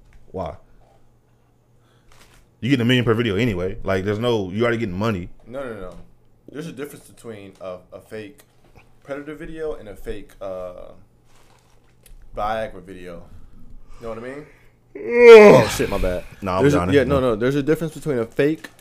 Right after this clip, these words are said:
Speaker 2: Predator video and, like, a, a fake, a fake girlfriend video. P S four, delete my character.
Speaker 1: Right.
Speaker 2: A lot more niggas is interested in the Predator shit.
Speaker 1: But why would you jeopardize? Like, his, his whole thing, I'm guessing, I didn't watch the video, but I think he was just kinda like,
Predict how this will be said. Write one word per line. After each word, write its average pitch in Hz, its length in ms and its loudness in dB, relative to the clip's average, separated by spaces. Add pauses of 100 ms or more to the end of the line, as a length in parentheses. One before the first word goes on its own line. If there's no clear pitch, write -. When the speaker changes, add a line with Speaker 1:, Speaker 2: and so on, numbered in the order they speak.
(420)
Speaker 2:
Predator 165 340 0
video 101 560 -4 (240)
and, 107 100 -8
like, 104 140 -6
a, 98 100 -4
a 98 220 -6
fake, 123 500 -8
a 110 80 -4
fake 110 300 -2
girlfriend 113 460 -2
video. 90 260 -6
P 117 180 -4
S 104 120 -4
four, 113 180 -4
delete 101 260 -6
my 101 120 -4
character. - 560 -8 (300)
Speaker 1:
Right. 90 280 -4 (200)
Speaker 2:
A 95 100 -8
lot 113 260 2
more 131 120 -4
niggas 127 180 -4
is 101 200 -6
interested 101 480 -8
in 82 60 -12
the 78 60 -16
Predator 113 360 -4
shit. - 260 -18 (1040)
Speaker 1:
But 98 100 -4
why 107 100 4
would 101 140 2
you 90 60 -6
jeopardize? 95 300 -4
Like, 92 180 -2
his, 131 260 -2
his 120 160 -6
whole 110 120 0
thing, 92 240 -8 (320)
I'm 160 180 -2
guessing, 113 380 -4
I 92 40 -8
didn't 113 140 -4
watch 113 160 0
the 98 60 -12
video, 90 280 -8
but 98 120 -8
I 98 80 -4
think 95 200 -10
he 98 80 -8
was 92 140 -10
just 87 180 -12
kinda 87 160 -10
like, 82 240 -12